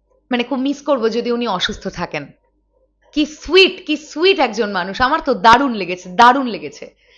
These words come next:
রাফসান দা ছোট ভাইয়ের প্রতিটা ব্লগ আমি দেখেছি, আমার দারুণ লেগেছে। Specially ঝাল খাবারগুলো খাওয়ার পরে তিনি যেভাবে রিয়াকশন দিচ্ছিলেন,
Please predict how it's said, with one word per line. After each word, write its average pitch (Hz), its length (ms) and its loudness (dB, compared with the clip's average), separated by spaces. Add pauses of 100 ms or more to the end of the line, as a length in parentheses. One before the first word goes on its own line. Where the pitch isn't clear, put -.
(140)
রাফসান 233 380 2
দা 311 60 -4
ছোট 302 260 -4
ভাইয়ের 311 300 0
প্রতিটা 370 480 0
ব্লগ 240 260 2
আমি 226 160 -4
দেখেছি, 226 560 -8 (120)
আমার 262 260 -2
দারুণ 233 300 2
লেগেছে। 196 460 -8 (380)
Specially 294 380 -2
ঝাল 233 280 0
খাবারগুলো 277 460 -2
খাওয়ার 254 340 0
পরে 269 200 0
তিনি 269 260 -8
যেভাবে 254 400 -2
রিয়াকশন 240 500 -2
দিচ্ছিলেন, 233 480 -8